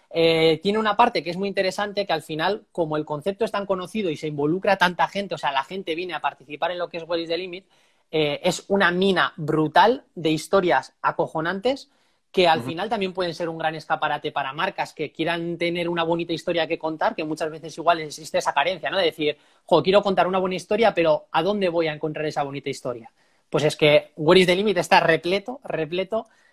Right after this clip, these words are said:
Speaker 1: de, de buenas y fantásticas historias a través de la cual hacer responsabilidad social corporativa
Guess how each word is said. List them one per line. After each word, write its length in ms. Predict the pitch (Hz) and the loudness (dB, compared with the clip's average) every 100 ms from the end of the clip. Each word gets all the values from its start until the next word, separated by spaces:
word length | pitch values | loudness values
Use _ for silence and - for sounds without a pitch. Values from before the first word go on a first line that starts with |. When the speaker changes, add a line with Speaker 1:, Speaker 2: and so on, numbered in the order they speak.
| _ | _
Speaker 1:
de, 420 | 165 156 156 151 147 | 0 2 2 0 -2
de 80 | 151 | -2
buenas 340 | 170 190 170 | -2 -2 -2
y 60 | 165 | -4
fantásticas 580 | 160 160 - 185 180 | -4 -4 -4 -2 -2
historias 360 | 185 - 202 208 | -4 -2 0 2
a 60 | 190 | 0
través 240 | 160 170 | 0 0
de 60 | 175 | 0
la 140 | 170 | 0
cual 180 | 185 165 | 2 0
hacer 220 | 156 170 | 0 -6
responsabilidad 560 | 143 - 143 139 135 147 | -8 -14 -10 -10 -10 -14
social 260 | 160 180 | -14 -8
corporativa 800 | 175 175 190 196 208 208 202 | -6 -4 0 0 0 0 0